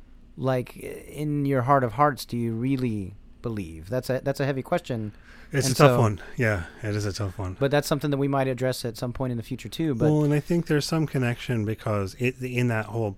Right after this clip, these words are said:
Speaker 2: historical background, kind of conceptually, <coughs> when you're coming to, um, surrealism,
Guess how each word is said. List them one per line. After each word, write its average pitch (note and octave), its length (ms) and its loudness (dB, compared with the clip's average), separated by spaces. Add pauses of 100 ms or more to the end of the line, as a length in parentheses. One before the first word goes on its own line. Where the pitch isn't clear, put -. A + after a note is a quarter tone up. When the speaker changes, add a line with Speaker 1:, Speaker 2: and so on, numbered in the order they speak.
Speaker 2:
historical A2 500 -2
background, G2 760 -4
kind G#2 200 -2
of F#2 60 -6
conceptually, F#2+ 880 -4
<coughs> - 60 -4 (2000)
when A#2+ 160 0
you're G#2+ 80 0
coming A2 380 0
to, F#2 640 -6
um, F#2+ 640 -10
surrealism, G2+ 880 -2